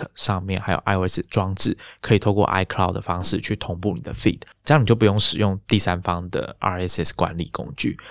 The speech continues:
可以直接使用 Reader 在你的所有装置上面阅读。当初会想要使用它，是因为我觉得它设计的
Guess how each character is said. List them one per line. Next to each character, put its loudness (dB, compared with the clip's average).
可 0
以 6
直 0
接 6
使 2
用 2
Reader 0
在 2
你 2
的 0
所 4
有 6
装 -2
置 -2
上 -2
面 -6
阅 0
读。 -14
当 4
初 2
会 6
想 2
要 0
使 4
用 0
它， 0
是 2
因 4
为 2
我 -4
觉 0
得 2
它 0
设 2
计 2
的 -2